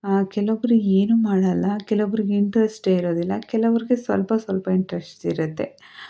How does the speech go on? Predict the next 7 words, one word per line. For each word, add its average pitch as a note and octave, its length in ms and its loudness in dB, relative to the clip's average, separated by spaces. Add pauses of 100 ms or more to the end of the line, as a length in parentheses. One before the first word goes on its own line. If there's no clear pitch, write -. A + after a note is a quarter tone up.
(380)
ಅದರಲ್ಲಿ G#3+ 540 0 (420)
ನಾನು, A#3+ 220 2 (280)
ಆ, E3+ 260 -4
ತುಂಬ, G3+ 220 -2 (480)
ಅಂದರೆ C#4 220 2
ನನಗೆ B3 340 4
ಇದರಲ್ಲೆಲ್ಲ C#4 380 0